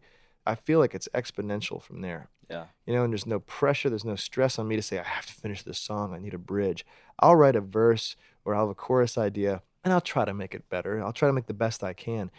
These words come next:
Speaker 1: But as soon as I hit that wall by myself, maybe this isn't a good thing, but this is where I am right now. I don't push through.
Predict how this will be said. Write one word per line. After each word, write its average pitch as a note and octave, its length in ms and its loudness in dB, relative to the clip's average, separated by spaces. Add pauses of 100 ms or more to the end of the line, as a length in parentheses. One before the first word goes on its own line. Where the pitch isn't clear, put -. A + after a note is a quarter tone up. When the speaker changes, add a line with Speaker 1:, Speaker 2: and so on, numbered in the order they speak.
(220)
Speaker 1:
But A2 80 -2
as G#2+ 80 -4
soon E3 120 0
as E3 100 4
I B2 80 6
hit C3 180 -2
that - 160 0
wall F#2+ 480 -2
by A#2 180 -2
myself, G#2+ 640 -4 (480)
maybe C4 220 2
this D#3 160 6
isn't A#2 220 0
a F#2+ 80 -6
good F#2+ 180 -6
thing, F#2 160 -10
but G2+ 100 -12
this C3+ 120 -2
is B2+ 120 -4
where B2+ 200 2
I G#2+ 60 0
am G#2 180 -4
right F#2 200 -6
now. F2+ 220 -10
I C3 100 -2
don't C#3+ 220 0
push B2 220 -4
through. A#2 240 -6